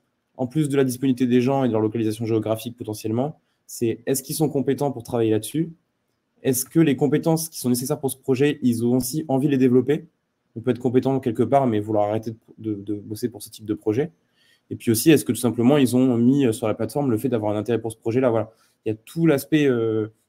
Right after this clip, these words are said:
euh, engagement, envie collaborateur qui est important à prendre en compte. Et lorsqu'il est pris en compte, effectivement, on a des équipes qui sont plus satisfaites de ce qu'elles font. Et d'ailleurs, ça se ressent dans leur travail et ça se ressent dans la satisfaction du client, euh, in fine. Donc, euh, donc, je suis complètement d'accord et, et on a un,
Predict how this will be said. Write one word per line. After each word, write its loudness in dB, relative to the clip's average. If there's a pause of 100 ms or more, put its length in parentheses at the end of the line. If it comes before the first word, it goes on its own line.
(140)
euh, -20 (560)
engagement, 0
envie 2
collaborateur 0
qui -8
est -4
important -6
à -4
prendre -6
en -4
compte. -4
Et -2
lorsqu'il -2
est 2
pris -8
en 0
compte, -4 (100)
effectivement, -6
on 0
a -2
des -6
équipes -8
qui -18
sont -14
plus -2 (260)
satisfaites -4
de -6
ce -10
qu'elles -4
font. -6 (360)
Et -6
d'ailleurs, 2
ça -4
se -8
ressent 0
dans 2
leur -2
travail 2
et -2
ça -4
se -8
ressent -2
dans 0
la 0
satisfaction -8
du -4
client, -4
euh, 0
in -2
fine. -2
Donc, -6
euh, -8 (400)
donc, -12
je -18
suis -10
complètement 2
d'accord 2
et, 2
et -4
on -4
a -2
un, -6